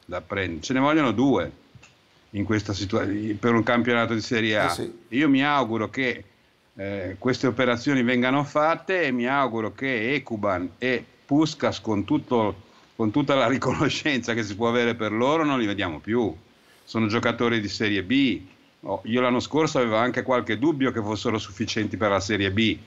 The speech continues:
Speaker 1: ma non sono un tecnico, non sono un esperto, quindi forse esageravo.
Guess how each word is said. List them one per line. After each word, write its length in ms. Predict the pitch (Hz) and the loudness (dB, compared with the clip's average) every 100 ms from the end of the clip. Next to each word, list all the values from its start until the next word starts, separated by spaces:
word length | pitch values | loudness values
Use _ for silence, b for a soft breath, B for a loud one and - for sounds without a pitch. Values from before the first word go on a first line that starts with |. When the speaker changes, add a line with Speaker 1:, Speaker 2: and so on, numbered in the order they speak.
| - | -10
Speaker 1:
ma 180 | 87 101 | -2 0
non 160 | 101 | 0
sono 220 | 95 101 117 | 0 2 2
un 120 | 117 | 2
tecnico, 420 | 117 113 113 98 | 0 0 0 0
non 140 | 95 95 | -2 -2
sono 180 | 98 | -2
un 100 | 101 | 0
esperto, 500 | 110 - 101 110 110 | 0 0 0 0 0
quindi 280 | 95 101 101 | -4 -2 -2
forse 400 | 95 104 98 117 104 B B | -2 -4 -2 -4 -6 B B
esageravo. 840 | 107 107 101 104 120 117 90 | 0 2 2 2 2 2 0